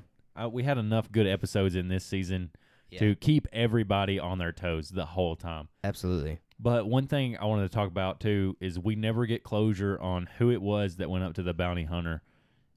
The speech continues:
Speaker 1: on Tatooine.
Speaker 2: In chapter five.
Speaker 1: Yeah.
Speaker 2: Yeah, 'cause everyone speculated that it was Boba
Speaker 1: It was
Speaker 2: Fett.
Speaker 1: Boba Fett, so, I mean, we never see who that is.
Speaker 2: So are we going back to Tatooine?
Speaker 1: I think eventu-, yeah,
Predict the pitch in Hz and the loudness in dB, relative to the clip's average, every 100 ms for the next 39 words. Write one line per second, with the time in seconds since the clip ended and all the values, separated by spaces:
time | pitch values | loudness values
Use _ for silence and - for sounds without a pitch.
0 | _ _ _ 98 95 90 90 87 87 80 | _ _ _ -2 -2 0 -2 -2 -2 -2
1 | 78 76 - - 85 92 82 - - 80 | -4 -8 -10 -8 -4 -4 -4 -6 -6 -4
2 | 80 - - 104 85 76 - _ _ _ | -4 -8 -10 -4 -2 -2 -8 _ _ _
3 | _ _ _ _ _ _ - 87 - 98 | _ _ _ _ _ _ -4 -4 -2 -2
4 | 92 95 95 - 98 - 92 87 85 87 | 0 0 0 0 -2 -2 -2 -2 -2 -2
5 | 87 87 85 87 95 92 98 113 90 127 | 0 0 0 2 2 2 4 4 4 2
6 | 120 98 - 101 98 - - 101 95 92 | 2 0 0 2 2 -4 -8 -2 -2 -2
7 | 85 87 - - 107 107 110 107 - 107 | -6 -14 -20 -4 0 2 2 0 0 -2
8 | 92 92 90 85 78 78 - 90 87 87 | 0 0 0 -2 -4 -6 0 2 2 2
9 | 85 87 85 82 82 - 82 80 82 85 | 0 -2 -2 -4 -6 -6 -8 -4 -2 -2
10 | 82 76 110 113 98 95 90 - 107 92 | -2 -2 0 0 0 -4 -6 -6 -2 0
11 | 78 | -2